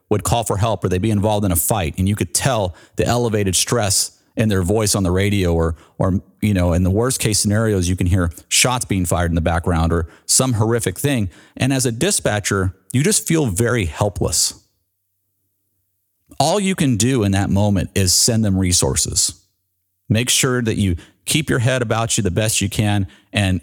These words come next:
and organize mutual aid or other units to, to respond and, and help this officer. But you can't see what's going on, at least not yet. There's no cameras that are showing stuff in real time. I'm sure that's coming.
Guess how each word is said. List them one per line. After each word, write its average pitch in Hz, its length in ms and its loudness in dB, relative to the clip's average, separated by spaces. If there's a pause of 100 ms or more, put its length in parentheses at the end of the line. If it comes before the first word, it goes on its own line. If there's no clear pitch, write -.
and 92 240 2
organize 120 880 -2
mutual 131 480 0
aid 117 260 0
or 85 300 0 (220)
other 131 240 0
units 110 500 0
to, 92 220 0 (220)
to - 100 0
respond 110 520 0
and, 95 220 0
and 92 100 0
help - 280 -2
this 98 160 0
officer. 95 500 -2 (340)
But - 420 -4
you 156 200 0
can't 175 240 -2
see 160 200 0
what's 123 200 -2
going 120 260 0
on, 98 320 -2 (140)
at 113 60 0
least 131 180 0
not 113 200 0
yet. 92 200 0
There's 90 180 -2
no 107 200 0
cameras 104 420 0
that 101 100 0
are 90 60 0
showing 95 300 0
stuff 87 220 -2
in 85 80 2
real 90 200 2
time. 82 400 0
I'm 92 180 0
sure 110 280 0
that's 82 200 0
coming. 80 360 -4